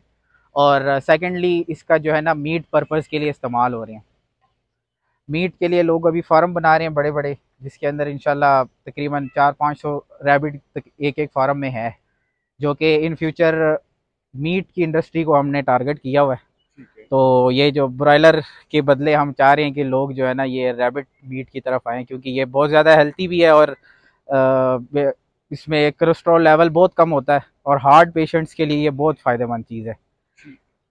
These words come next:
Speaker 2: इसमें बताइए कि इसका जो है mortality rate जो है वो किस तरह का है?
Speaker 1: अ, mortality ratio इसमें ऐसे कुछ इतना ज़्यादा नहीं है। इनकी production सबसे हाई है, अगर आप देखें ना, अ, दूसरे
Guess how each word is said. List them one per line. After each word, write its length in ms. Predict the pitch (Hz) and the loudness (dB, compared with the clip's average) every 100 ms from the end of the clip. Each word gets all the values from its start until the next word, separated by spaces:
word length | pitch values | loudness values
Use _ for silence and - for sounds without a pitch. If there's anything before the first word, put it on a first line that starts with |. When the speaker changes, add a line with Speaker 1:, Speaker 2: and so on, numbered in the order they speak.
| _ _ _ _ | _ _ _ _
Speaker 2:
इसमें 220 | 175 233 | -16 -16
बताइए 240 | 196 175 208 | -10 -10 -10
कि 60 | |
इसका 300 | 254 _ 226 | -14 _ -14
जो 180 | 196 190 | -10 -8
है 120 | 175 | -6
mortality 640 | 147 143 160 160 185 226 208 | -8 -12 -12 -14 -14 -16 -14
rate 240 | 156 147 - | -14 -16 -18
जो 160 | 131 | -16
है 140 | 120 120 | -16 -16
वो 120 | 156 190 | -16 -16
किस 140 | 175 | -18
तरह 240 | _ 147 | _ -20
का 160 | 127 120 | -18 -18
है? 60 | 110 - - _ - | -20 -20 -20 _ 0
Speaker 1:
अ, 100 | 160 | 4
mortality 560 | 175 185 185 196 214 233 | 4 4 6 6 6 6
ratio 320 | 214 202 226 | 4 2 -2
इसमें 240 | 214 214 202 | -6 -4 -2
ऐसे 260 | 190 214 | -2 -4
कुछ 240 | 196 - 196 - | -8 -10 -16 -14
इतना 260 | 156 190 | -4 0
ज़्यादा 280 | 185 170 185 | 4 4 4
नहीं 180 | 185 208 | 0 -2
है। 160 | 175 - _ _ _ | -4 -6 _ _ _
इनकी 380 | 170 196 202 202 | -6 -6 -4 -6
production 540 | 202 180 185 185 240 220 | -2 0 0 0 -4 0
सबसे 340 | 185 - 202 | 0 0 -2
हाई 260 | 160 151 143 | 0 0 0
है, 80 | |
अगर 240 | 135 139 160 | 0 0 2
आप 100 | 156 | 2
देखें 300 | 160 156 190 | 0 -2 0
ना, 120 | 190 | 0
अ, 840 | 180 _ _ _ - 139 143 143 139 | -2 _ _ _ -2 2 4 2 0
दूसरे 960 | 151 - 175 180 175 175 175 170 165 | -4 -4 0 4 4 4 4 4 2